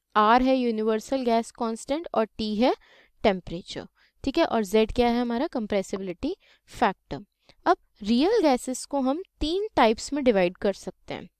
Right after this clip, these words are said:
ठीक है? On the basis of compressibility factor। तो अगर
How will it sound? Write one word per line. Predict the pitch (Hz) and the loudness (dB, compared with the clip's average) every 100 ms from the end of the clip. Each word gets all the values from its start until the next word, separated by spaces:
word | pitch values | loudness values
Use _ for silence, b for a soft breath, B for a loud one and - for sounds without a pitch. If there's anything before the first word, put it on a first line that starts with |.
| - | -10
ठीक | 269 | -6
है? | 381 B B B _ _ _ _ _ 226 | -4 B B B _ _ _ _ _ -2
On | 226 | 2
the | 240 | 2
basis | 220 226 247 285 | 2 2 2 0
of | 339 | 2
compressibility | 285 233 220 214 202 220 214 277 | 0 0 0 0 -2 -2 -2 0
factor। | 240 180 - 156 - _ | 0 -2 -6 -10 -10 _
तो | - - | -4 -2
अगर | 233 359 | 2 0